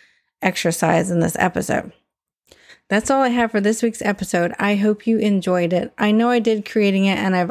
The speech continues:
already started a review like this and plan to revisit it. Be sure to visit our show notes for this episode and other episodes at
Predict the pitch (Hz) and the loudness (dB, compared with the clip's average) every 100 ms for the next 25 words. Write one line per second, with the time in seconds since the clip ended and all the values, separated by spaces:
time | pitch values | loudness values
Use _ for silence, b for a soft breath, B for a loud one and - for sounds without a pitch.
0 | - 196 208 214 208 196 190 180 180 175 | -2 0 0 0 0 0 0 0 0 0
1 | 190 190 175 170 175 170 - 175 170 190 | 0 0 0 0 -2 -2 -4 -6 -4 -4
2 | 180 180 180 175 180 180 180 165 - - | -2 -2 -2 -2 -4 -4 -2 -2 -4 -8
3 | B B B B B 214 214 - 226 254 | B B B B B -2 -2 0 0 2
4 | 254 240 247 202 190 - 220 214 220 214 | 0 0 0 0 -2 0 0 2 0 -2
5 | 185 185 208 - 208 202 196 196 185 180 | -4 0 -2 -2 -2 -2 0 0 0 0
6 | - 208 233 220 226 233 - 233 226 - | 0 0 0 0 -2 -4 -2 0 0 -2
7 | 208 202 180 - | -2 -2 -2 -6